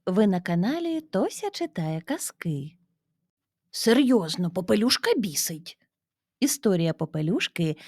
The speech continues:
розказана її злою мачухою. Написала Тріша Шескан. Добрий день, добрий день. Ви, напевне, про мене чули. Е, та сама зла мачуха.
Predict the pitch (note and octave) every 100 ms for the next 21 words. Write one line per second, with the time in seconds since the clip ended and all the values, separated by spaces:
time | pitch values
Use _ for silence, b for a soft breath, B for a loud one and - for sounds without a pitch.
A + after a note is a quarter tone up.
0 | B - F3 F3 - G#3 G#4 F#4+ F4 D4+
1 | E3 G3+ G#3 - F3 E3 B3+ E4 F4 D#4
2 | G3+ D#3+ - E3+ - E3+ D3+ C#3+ C3+ -
3 | _ _ _ _ _ _ _ _ _ -
4 | F3+ F3 E3+ E3+ G#3 F#4 G#4 G4+ G4+ _
5 | _ - E3+ A3 - F#4+ - F3+ E3+ -
6 | D#3 D3+ D#3 E3 _ _ _ _ _ _
7 | _ _ _ _ _ A3 C#4+ G#4+ D4 G3
8 | F3+ C#4+ A#4+ C#4+ G#3+ A3+ G#3 G#3+ G3+ D#4+
9 | F#4 A#3 G3+ F3+ F#3 B3 - - F#3 G3+
10 | F#3+ F3 F3+ F3 F3 F#3 G3+ B3 D#4 -
11 | E3+ A2+ A#2+ B2+ D#3+ B B B - F#4
12 | G4 G4 B4+ - - D#4+ A3 G#3+ F#3 G#3
13 | F#3 C3+ - E3+ D#3 F#3 F#3+